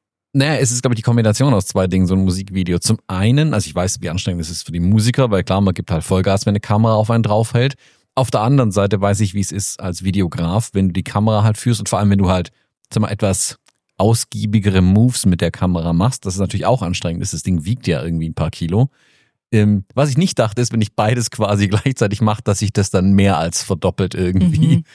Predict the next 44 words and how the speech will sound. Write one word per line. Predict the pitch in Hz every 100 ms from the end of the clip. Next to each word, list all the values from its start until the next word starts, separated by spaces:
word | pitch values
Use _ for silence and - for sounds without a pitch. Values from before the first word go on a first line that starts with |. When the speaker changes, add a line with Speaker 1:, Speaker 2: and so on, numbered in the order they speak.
| -
Speaker 1:
Also | - 101
ich | 104
hab | 92
am, | 92 90 90 - _ _ -
äh, | 98 95
am | 90
nächsten | 101 98
Tag | - 92
wirklich | 98 92
meine | 95 90
Arme | 90 92 92
nicht | 87 -
mehr | 82
gespürt. | 80 - 85 95 - _ _ _ _
Und, | - 110 107 104 - - -
äh, | 104
um | 95 101
das | 101
zu | -
toppen, | 98 107 110
dachte | 98 -
ich | 95
mir, | 95 90 -
geh | -
ich | 98
heute | 101 85
noch | 87
trainieren, | 92 85 80 80 82 - _
ähm, | - 80 78 80 -
damit's | 78 160 -
auch | 76 73
wirklich | - 151 - _
Speaker 2:
Mhm. | 226 196
Speaker 1:
wehtut | 165 160 175
am | 220 -
Ende. | 143 139 - _ _
Speaker 2:
Weil, | 165 156 175 247 -
warte, | 160 160 214
wir | 208
müssen | 170 175
kurz | 180 - - _ _ _ _ _ _ _ _ _ _ - _ - _ _ _ -
ganz | 180 190
fest | - 185 -
applaudieren. | - - 156 156 175 208